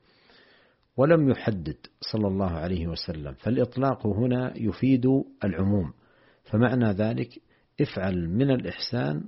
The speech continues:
ما استطعت إلى ذلك سبيلا". فمثلًا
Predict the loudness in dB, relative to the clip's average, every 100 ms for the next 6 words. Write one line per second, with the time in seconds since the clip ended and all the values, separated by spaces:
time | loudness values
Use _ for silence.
0 | -12 -6 -6 -2 -4 -2 -4 -4 -2 -2
1 | -2 -2 -2 -2 -4 -4 -6 -8 -4 -2
2 | -2 -4 -8 _ _ _ _ _ _ 0
3 | 2 2 0 -2 -8